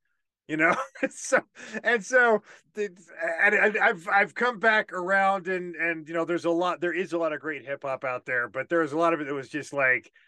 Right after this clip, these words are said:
so bad for a long time. Same time as country, right? So, um, I guess you weren't listening to hip hop at home. I get, your dad is not a hip hop guy, right? If he's, if, or is he, or no?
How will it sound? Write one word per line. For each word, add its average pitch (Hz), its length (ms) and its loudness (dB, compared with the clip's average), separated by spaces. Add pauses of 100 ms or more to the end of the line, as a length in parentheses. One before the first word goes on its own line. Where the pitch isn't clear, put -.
(300)
so - 560 0
bad 135 540 2
for 156 180 -8
a 131 80 -4
long 135 340 -6
time. 113 340 -4 (200)
Same 220 220 0
time 175 220 2
as 113 100 -12
country, 98 460 -12
right? 104 340 -4
So, 110 320 -8 (360)
um, 135 200 -2
I 165 140 4
guess 202 200 2
you 196 120 -6
weren't 180 180 0
listening 170 320 -2
to 151 100 -2
hip 165 200 -2
hop 143 240 -4
at 117 100 -10
home. 127 260 -4
I 143 80 2
get, 165 140 -4
your 208 140 2
dad 196 320 2
is 143 180 0
not 156 420 -2
a 139 120 -6
hip 147 220 -6
hop 127 260 -6
guy, 101 240 -8
right? 95 340 -6
If 107 140 -12
he's, 117 360 -14 (400)
if, 143 100 -4 (280)
or 160 180 4
is 185 160 2
he, 151 200 0
or 147 260 -2
no? 139 220 -2